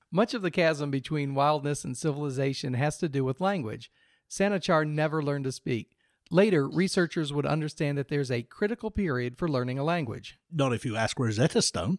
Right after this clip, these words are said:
Speaker 1: Exactly. <laughs> Chomsky theorized that language is central to the human experience.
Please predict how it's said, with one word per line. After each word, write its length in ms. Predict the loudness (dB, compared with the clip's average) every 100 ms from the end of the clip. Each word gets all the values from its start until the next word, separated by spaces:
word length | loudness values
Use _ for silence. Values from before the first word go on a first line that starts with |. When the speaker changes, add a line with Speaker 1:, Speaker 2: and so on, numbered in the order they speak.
| -4
Speaker 1:
Exactly. 720 | -8 -8 -4 -2 -2 0 -2 -2 -6 -20 -20 _
<laughs> 600 | -8 -6 -12 -12 _ _
Chomsky 580 | -2 -2 -2 -4 -4 -4
theorized 680 | -2 0 2 2 0 -4 -4
that 180 | -2 0
language 440 | 0 -2 0 -2 -2
is 140 | -4
central 400 | -2 -2 -2 -4
to 100 | -2
the 120 | -4
human 300 | -2 -2 -2
experience. 680 | -4 -4 -4 -2 -6 -14 -20